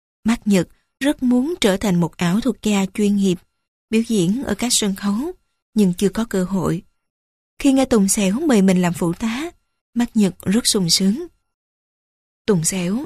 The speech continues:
lại đưa Mắt Nhật vào Red Plaza. Họ lại trôi lên trôi xuống cầu thang cuốn.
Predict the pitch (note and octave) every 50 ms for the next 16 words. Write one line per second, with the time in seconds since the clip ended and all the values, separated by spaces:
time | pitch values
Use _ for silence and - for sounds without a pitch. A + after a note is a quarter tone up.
0 | - - A3 F#3+ E3+ F3+ A3+ A3+ B3 D4+ D#4+ - B3 A3+ G3+ G3 _ - - F#3
1 | G3+ F3+ D#3+ E3 F3 G3+ A#3+ C#4+ C#4 - _ _ _ _ - - G3+ G3+ G3 F#3+
2 | - G3+ G3 F#3+ F#3+ F#3+ - _ _ _ _ _ _ _ _ _ _ - A3 G#3+
3 | A3+ A3+ A3 G#3+ - - C4+ C4 C4+ C4 B3+ C4 C4 C4 B3 - C4 B3+ B3 B3
4 | - B3+ B3+ D#4+ F#4+ - A#3 E3+ D#3 - F#3 F#3 F#3+ - A3 G#3+ A3 D4 F#4